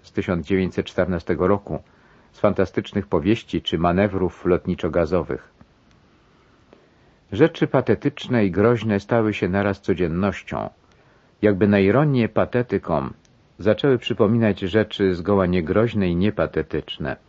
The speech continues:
Madryt to wie, wy zaś jeszcze, czytelnicy, tego nie wiecie. Że to jest takie inne, niż się myślało, że będzie. Nie wiecie więc, nie wiedzielibyście, co to jest,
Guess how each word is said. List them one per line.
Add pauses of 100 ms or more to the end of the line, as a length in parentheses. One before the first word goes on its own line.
(680)
Madryt
to
wie, (400)
wy
zaś
jeszcze,
czytelnicy,
tego
nie
wiecie. (1000)
Że
to
jest
takie
inne,
niż
się
myślało,
że
będzie. (720)
Nie
wiecie
więc,
nie
wiedzielibyście,
co
to
jest,